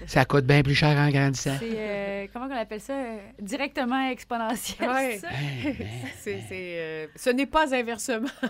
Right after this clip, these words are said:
Speaker 2: Ouais,
Speaker 3: <laughs> lié,
Speaker 2: c'est ça.
Speaker 3: ouais.
Speaker 1: Tu sais, j'ai cassé mon petit bâton, là. J'ai cassé mon petit bâton à quatre quatre-vingt-quinze que t'avais acheté, mettons, chez Sportium, là.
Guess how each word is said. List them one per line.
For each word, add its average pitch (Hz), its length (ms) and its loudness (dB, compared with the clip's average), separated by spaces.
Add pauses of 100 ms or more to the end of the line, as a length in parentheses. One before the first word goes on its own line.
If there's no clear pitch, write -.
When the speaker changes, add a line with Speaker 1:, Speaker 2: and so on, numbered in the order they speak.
Speaker 2:
Ouais, 330 200 4
Speaker 3:
<laughs> - 0 -
lié, 226 260 -4
Speaker 2:
c'est - 80 -4
ça. 170 120 4
Speaker 3:
ouais. 175 100 -4 (400)
Speaker 1:
Tu - 60 -10
sais, 175 100 4
j'ai 139 160 4
cassé 135 380 4
mon 143 200 0
petit - 180 -8
bâton, 123 520 2
là. 147 260 -2 (300)
J'ai 117 140 -4
cassé 127 360 -2
mon 139 160 -2
petit - 140 -10
bâton 120 340 0
à 131 80 0
quatre 127 200 -4
quatre-vingt-quinze 117 680 -4
que 113 80 -8
t'avais 110 240 -6
acheté, 107 320 -8
mettons, 117 280 -6
chez 113 120 -8
Sportium, 123 480 -10
là. 143 60 -14